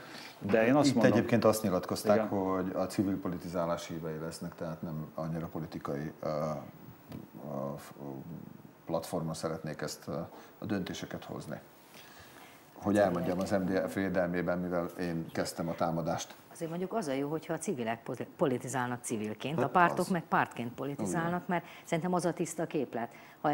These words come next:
Speaker 3: valaki egy párt színeibe indul, akkor lehetőleg a párt színeibe politizáljon. Amennyiben ezt nem tudja megcselekedni, természetesen függetlenedhet attól, de azért ez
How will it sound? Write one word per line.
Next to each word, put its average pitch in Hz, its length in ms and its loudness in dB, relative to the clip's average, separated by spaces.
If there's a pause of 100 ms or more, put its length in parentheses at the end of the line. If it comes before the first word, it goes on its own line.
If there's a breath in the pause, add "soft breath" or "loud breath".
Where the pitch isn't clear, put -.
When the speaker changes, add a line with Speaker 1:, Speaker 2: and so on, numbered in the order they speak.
Speaker 3:
valaki 165 320 2
egy 127 100 -4
párt 151 280 0
színeibe 135 420 -4
indul, 175 320 0
akkor 170 240 0
lehetőleg 131 680 -2
a 123 200 -2
párt 101 240 -8
színeibe 104 680 -4 (220)
politizáljon. 120 720 -2 (280 loud breath)
Amennyiben 151 500 4
ezt 156 140 0
nem 185 180 2
tudja 127 420 0 (340)
megcselekedni, 143 720 -2
természetesen 139 760 -4
függetlenedhet 110 800 -6
attól, 143 340 -6
de 143 300 -4
azért 143 240 -6
ez 135 160 -6